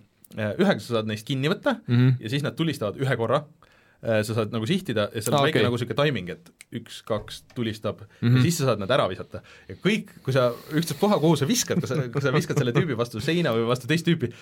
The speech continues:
Speaker 1: see kõik plahvatab siukseks, siukseks väga ägedalt siukseks vereplekiks lihtsalt
Speaker 2: Mhm.
Speaker 1: nagu. <laughs> Siis kõik kohad on seda verd täis. Et, äh, see on eriti äge, et seal ei ole,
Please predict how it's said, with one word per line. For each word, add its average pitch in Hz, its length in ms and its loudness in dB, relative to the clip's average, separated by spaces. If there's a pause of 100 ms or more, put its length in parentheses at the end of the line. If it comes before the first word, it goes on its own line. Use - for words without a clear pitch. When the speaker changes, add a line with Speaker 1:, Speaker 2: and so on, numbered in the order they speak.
(100)
Speaker 1:
see - 140 -14
kõik 175 220 0 (100)
plahvatab 151 500 0
siukseks, - 480 -8
siukseks 107 340 -14
väga 139 220 2
ägedalt 113 280 -2
siukseks 101 280 -12
vereplekiks 123 520 -2
lihtsalt 139 200 8
Speaker 2:
Mhm. 151 80 8
Speaker 1:
nagu. - 100 2 (720)
<laughs> 156 640 4
Siis - 140 -2 (300)
kõik 156 160 2
kohad 143 260 4
on 110 60 -4
seda 117 160 0
verd 127 200 0
täis. 113 200 -2 (480)
Et, 123 180 2
äh, 123 160 6
see 139 140 2
on 135 180 -2
eriti 160 280 4
äge, 147 200 4
et 95 120 -2
seal 110 140 2
ei 107 80 4
ole, 110 260 4